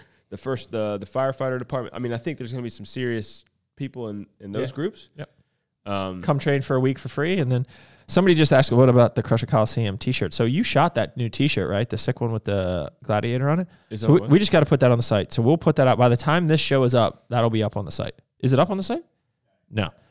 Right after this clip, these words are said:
Speaker 2: So we will put the, the, the gladiator shirt up, uh, on the core site, um, probably within the next day or two. So by the time this goes live on YouTube's, it'll be up.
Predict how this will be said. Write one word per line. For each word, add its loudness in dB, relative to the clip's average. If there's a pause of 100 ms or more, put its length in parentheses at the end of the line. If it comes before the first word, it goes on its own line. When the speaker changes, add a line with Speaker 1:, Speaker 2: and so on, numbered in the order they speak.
(120)
Speaker 2:
So 4
we 6
will 6
put 2
the, 2 (160)
the, -10 (120)
the -12
gladiator -4
shirt -2
up, -6 (260)
uh, -6
on 0
the -4
core 0
site, -4 (680)
um, 2 (840)
probably 4
within -2
the -8
next -8
day -8
or -8
two. -12 (1400)
So 4
by 6
the 4
time 2
this 4
goes 2
live -2 (720)
on -8
YouTube's, -8 (1040)
it'll -8
be -6
up. -14